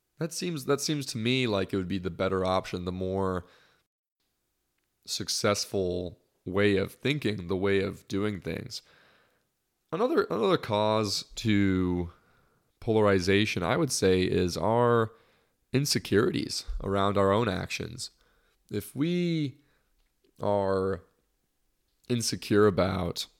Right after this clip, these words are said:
our impacts on the planet, our carbon footprint,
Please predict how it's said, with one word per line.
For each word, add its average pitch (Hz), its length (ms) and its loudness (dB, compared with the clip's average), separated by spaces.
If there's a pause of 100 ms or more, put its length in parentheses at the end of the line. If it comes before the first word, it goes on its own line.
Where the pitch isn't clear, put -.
(840)
our 95 220 2
impacts 95 480 2
on 98 40 -6
the 87 80 -4
planet, 101 440 -2 (2000)
our 98 140 0
carbon 95 400 0
footprint, 123 520 -4